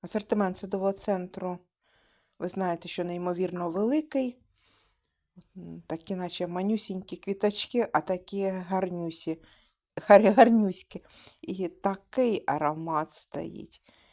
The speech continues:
І знову щось на штамбі вам показую швиденько, тому що дуже багато людей. І ось клематиси.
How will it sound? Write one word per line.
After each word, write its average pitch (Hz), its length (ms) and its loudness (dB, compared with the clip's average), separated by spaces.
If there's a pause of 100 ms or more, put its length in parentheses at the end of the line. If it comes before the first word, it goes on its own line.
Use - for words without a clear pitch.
(140)
І 214 100 -2
знову 170 380 -2
щось 170 280 -6
на 165 140 -4
штамбі 269 480 2
вам 247 180 -2
показую 220 540 2
швиденько, 202 680 -2
тому 180 300 -6
що - 180 -12
дуже 190 360 -4
багато 156 580 -6
людей. 156 380 -12 (680)
І 285 460 0
ось 190 720 2 (460)
клематиси. 190 1000 0